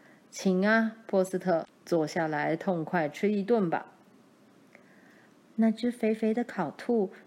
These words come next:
就放在爸面前的大盘子上，兔子四周堆着热气腾腾的塞在兔子肚子里一起烤的面包和洋葱。在一边的盘子里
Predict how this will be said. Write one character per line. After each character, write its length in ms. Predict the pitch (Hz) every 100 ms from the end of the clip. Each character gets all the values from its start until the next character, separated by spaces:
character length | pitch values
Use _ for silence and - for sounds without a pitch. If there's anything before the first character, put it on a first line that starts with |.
| -
就 180 | 349 339
放 240 | 349 320
在 140 | 311
爸 240 | 311 320 277
面 200 | 285 277
前 240 | 247 220
的 120 | 202
大 200 | 202 294
盘 280 | 240 - 165
子 100 | 196
上， 400 | 202 - 226 185 - - _ _ _ _ - _ - _
兔 220 | - 202
子 160 | 180 160
四 300 | - 196 170
周 400 | 190 185 190 190 - - -
堆 260 | 233 254 269
着 160 | 262
热 240 | 233 285 269
气 180 | 277
腾 280 | 262 208 214
腾 240 | 226 220 226
的 260 | 247 202 - - -
塞 360 | - - 180
在 180 | 185 190
兔 260 | 185 - 233
子 160 | 208
肚 240 | 196 294 277
子 160 | 233
里 200 | 214 185
一 180 | 170 247
起 160 | 240 220
烤 300 | 220 190 151
的 120 | 165
面 360 | 175 269 311 247
包 280 | 294 294
和 280 | 294 - 254
洋 260 | 185 160 190
葱。 360 | - 294 302 330 - - _ _ - - - - - - -
在 220 | - 339
一 160 | 330 320
边 280 | 330 349 370
的 120 | 339
盘 340 | 320 240 226
子 140 | 233 240
里 260 | 208 175